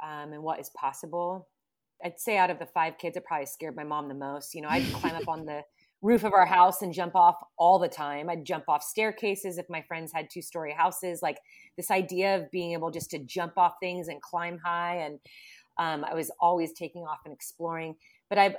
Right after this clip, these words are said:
Speaker 1: I've loved at the, in, deep in my heart, just the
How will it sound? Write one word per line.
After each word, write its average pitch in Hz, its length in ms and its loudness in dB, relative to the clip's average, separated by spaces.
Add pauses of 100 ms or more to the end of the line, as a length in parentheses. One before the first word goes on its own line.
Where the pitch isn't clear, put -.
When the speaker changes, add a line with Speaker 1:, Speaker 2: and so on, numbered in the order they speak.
Speaker 1:
I've 180 120 -2
loved 185 680 6 (100)
at 165 160 0 (120)
the, 156 340 -4 (100)
in, 180 180 -6 (300)
deep 185 240 -6
in 165 120 -6
my 156 140 -8 (100)
heart, 147 240 -4 (160)
just - 320 -8
the 151 340 -6